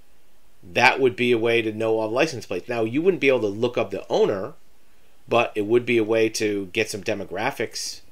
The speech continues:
possibly on a business area. At the same time, there are some companies that sell records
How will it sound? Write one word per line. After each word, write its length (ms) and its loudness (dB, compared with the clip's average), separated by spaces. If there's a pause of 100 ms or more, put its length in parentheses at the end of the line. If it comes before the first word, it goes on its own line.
(160)
possibly 540 -4
on 420 -10 (500)
a 540 -4 (380)
business 380 0
area. 460 -6 (760)
At 100 -4
the 80 -6
same 320 0
time, 400 -2
there 200 2
are 120 2
some 480 -2 (400)
companies 680 -4
that 220 0
sell 800 0 (760)
records 840 0